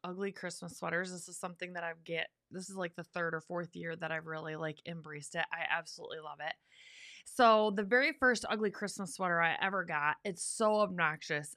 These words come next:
and it's still my favorite. I haven't found one yet that I like better. It's super bright red and has, like, red and white stripes all down the sleeves, and it has these little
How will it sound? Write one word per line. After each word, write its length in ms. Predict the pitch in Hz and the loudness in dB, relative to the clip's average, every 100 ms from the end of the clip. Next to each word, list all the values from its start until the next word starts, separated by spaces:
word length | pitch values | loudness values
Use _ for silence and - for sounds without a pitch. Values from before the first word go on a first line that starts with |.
| - | -6
and 100 | 196 | -4
it's 180 | 196 - | -4 -8
still 260 | - 208 190 | -2 0 2
my 160 | 170 160 | 0 0
favorite. 440 | 160 147 143 131 | -2 -2 -2 -2
I 40 | 156 | -2
haven't 320 | 180 165 135 | -4 -4 -4
found 260 | 165 160 | -6 -6
one 140 | 156 156 | -8 -6
yet 180 | 147 - | -6 -4
that 100 | 156 | -4
I 60 | |
like 220 | 156 156 - | -2 -4 -4
better. 260 | 160 151 147 | -2 0 -2
It's 160 | 175 - | -4 -8
super 320 | - 214 208 | -8 -6 -6
bright 240 | 180 180 170 | -2 -2 -2
red 280 | 170 165 170 | -2 -2 -4
and 80 | 170 170 | -8 -10
has, 120 | 175 | -8
like, 140 | 180 170 | -10 -10
red 200 | 175 175 | -8 -8
and 100 | 180 | -8
white 200 | 175 - | -12 -12
stripes 340 | - 185 175 156 | -12 -12 -10 -12
all 100 | 170 | -10
down 140 | 175 | -10
the 80 | 170 | -12
sleeves, 380 | - 175 165 160 _ _ _ _ - | -14 -10 -10 -12 _ _ _ _ -14
and 120 | 208 | -12
it 60 | - | -10
has 300 | 185 214 208 | -4 -4 -4
these 240 | 214 196 190 | -6 -12 -10
little 400 | 190 180 175 | -8 -8 -10